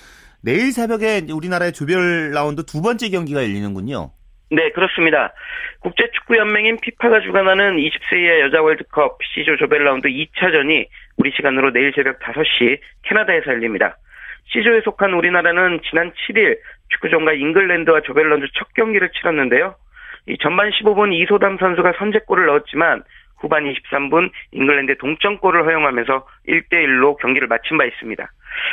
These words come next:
Speaker 2: 이 선제골을 넣으며 승기를 잡았기에 다소 아쉬운 그런 경기였습니다.
Speaker 1: 예.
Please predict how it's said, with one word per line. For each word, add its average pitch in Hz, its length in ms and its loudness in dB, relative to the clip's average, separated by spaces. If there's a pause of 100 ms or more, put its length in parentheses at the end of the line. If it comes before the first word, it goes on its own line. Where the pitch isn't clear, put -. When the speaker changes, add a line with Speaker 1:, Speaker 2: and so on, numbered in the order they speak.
(160)
Speaker 2:
이 - 60 0
선제골을 220 480 2
넣으며 180 440 2
승기를 120 280 -2
잡았기에 139 760 0 (440)
다소 127 220 -4
아쉬운 170 540 0
그런 151 280 0
경기였습니다. 127 680 -4
Speaker 1:
예. 98 180 -6